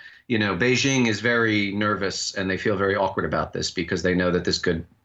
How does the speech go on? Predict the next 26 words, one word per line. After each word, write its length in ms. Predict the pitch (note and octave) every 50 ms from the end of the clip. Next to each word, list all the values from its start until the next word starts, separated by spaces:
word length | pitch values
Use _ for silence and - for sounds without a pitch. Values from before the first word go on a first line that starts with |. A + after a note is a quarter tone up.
| _ _ _ _ _ _
blow 180 | - G2+ F#2+ F2+
up 140 | F2+ F2+ G2
in 80 | F2+
their 160 | F2 F2 E2+
face 280 | E2+ - D#2+ D2+ - -
as 140 | - - -
well. 300 | F#2 F2 - - - - - - - - - - - -
Um, 420 | - G#2+ A2 A2+ A#2 A2+ A2+ A#2+ - - -
so 300 | - F#3+ F#3+ G#3 G#3 G3
look, 440 | F#3 A3 C#4 D4 - - - - -
uh, 240 | D3 D3+ D#3 D3+ D3 -
you 100 | F3+ F3
know, 360 | D3 A2+ G#2+ A2 C3+ F3 - - _ _ _ _ _ _ - - - - - - - - _ _ - - -
I, 260 | - C#3+ C#3+ C#3+ D3+ D3
I 20 |
think 180 | - G#3 G3 G3
it's 140 | E3+ -
very 180 | - F3+ F#3 F3
simple. 420 | F3 - A3+ A#3 - - - - - _ _ _ _ _
So 160 | _ - D#3+ D#3
long 280 | E3 F#3+ A#3+ D4 D#4+
as 100 | C#4+ A#3+
Ukraine 380 | A#3+ F#3+ - G#3 G3 F#3+ F#3 F3
wants 220 | E3 D#3+ E3+ E3 -
to 100 | G3+ F#3+
fight, 360 | - A#2 G#2 - - -